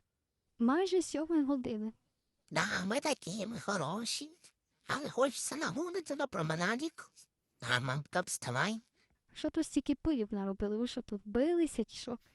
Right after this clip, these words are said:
Speaker 2: Ні-ні, ми не бились. Ну, давай, випускай, а то й так садово тут засиділися ми вже. А природа кличе,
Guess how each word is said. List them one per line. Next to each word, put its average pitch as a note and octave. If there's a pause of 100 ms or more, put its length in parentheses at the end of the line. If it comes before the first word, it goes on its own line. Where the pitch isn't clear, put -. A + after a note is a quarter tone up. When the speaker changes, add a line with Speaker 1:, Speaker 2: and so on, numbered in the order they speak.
(240)
Speaker 2:
Ні-ні, F#4
ми D#4
не E4+
бились. A#3+ (680)
Ну, A#2+
давай, D3+
випускай, A#2 (120)
а -
то -
й G#3+
так -
садово B2+
тут D3
засиділися B2
ми D3+
вже. F3+ (960)
А C#3+
природа G3
кличе, D#4